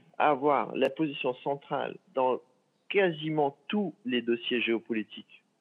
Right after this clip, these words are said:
du monde. Et quand je dis position centrale, c'est la position charnière. Tu peux rien faire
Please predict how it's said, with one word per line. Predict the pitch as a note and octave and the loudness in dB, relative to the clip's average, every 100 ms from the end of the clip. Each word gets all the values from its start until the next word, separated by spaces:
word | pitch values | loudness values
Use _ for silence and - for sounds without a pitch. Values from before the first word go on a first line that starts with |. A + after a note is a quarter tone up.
| _ | _
du | A2 | -6
monde. | G#2 A2+ - - | -6 -6 -10 -2
Et | A#2+ G2+ | 0 0
quand | - A#2+ | 0 -2
je | |
dis | B2 | -2
position | B2 A#2+ A2 G2 | -2 -2 0 -4
centrale, | - G2+ D#3+ F#3 B2 _ _ _ - | -4 -4 -2 -2 -4 _ _ _ -4
c'est | |
la | G#2+ | -2
position | A2+ - G#2+ | -2 -4 -4
charnière. | - B2 D#3+ E3 | 0 0 0 -4
Tu | - | -6
peux | - | -4
rien | G2+ A2+ C3 | -2 0 -2
faire | - D#3 | 0 -2